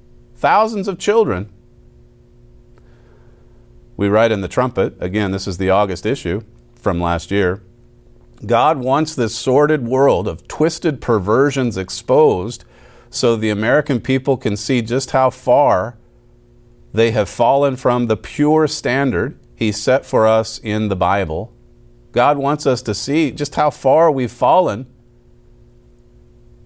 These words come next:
in this year, <laughs> the, the war in twenty-four. I mean, it's pretty much gonna be all things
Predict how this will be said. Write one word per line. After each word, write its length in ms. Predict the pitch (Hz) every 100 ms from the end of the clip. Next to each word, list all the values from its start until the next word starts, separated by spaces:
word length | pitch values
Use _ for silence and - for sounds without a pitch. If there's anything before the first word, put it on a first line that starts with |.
| - -
in 220 | 123 127
this 540 | 156 185 - - - - -
year, 600 | 131 156 185 113 117 135 _ -
<laughs> 200 | - -
the, 460 | 170 - 131 117 - - - - -
the 220 | - 110 127
war 440 | 123 160 190 180
in 140 | 139
twenty-four. 840 | 127 160 160 143 - 151 139 101 147 - _ _ _ - - - - - - -
I 120 | 120
mean, 220 | 143 160
it's 180 | 180 175
pretty 300 | - 240 220
much 240 | 190 170
gonna 160 | - 156
be 160 | 143 139
all 360 | 139 160 170
things 680 | 165 156 151 151 143 - -